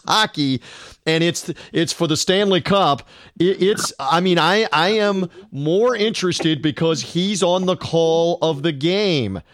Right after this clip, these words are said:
uh, no matter who the opponents are. And now with all this writing on it, Kevin, do you feel me here on Doc Emrick on the call?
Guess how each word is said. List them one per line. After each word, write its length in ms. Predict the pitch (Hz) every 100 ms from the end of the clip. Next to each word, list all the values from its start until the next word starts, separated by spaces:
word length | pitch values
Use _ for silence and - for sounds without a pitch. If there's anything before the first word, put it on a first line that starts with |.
| _
uh, 80 | -
no 220 | 139 160
matter 260 | 175 180 175
who 180 | 160 262
the 180 | 208 165
opponents 500 | - 156 135 131 139
are. 360 | 127 120 127 139
And 160 | 135
now 180 | 135 165
with 140 | 185 165
all 160 | 165
this 180 | 165 147
writing 320 | 151 190 180
on 120 | 139 139
it, 100 | 135
Kevin, 280 | 160 180
do 80 | 160
you 100 | 151
feel 280 | - 165 196
me 180 | 214 185
here 280 | 190 202 214
on 200 | 151 123
Doc 240 | 147 175
Emrick 400 | 165 190 190 214
on 140 | 156
the 80 | 151
call? 440 | - 160 196 262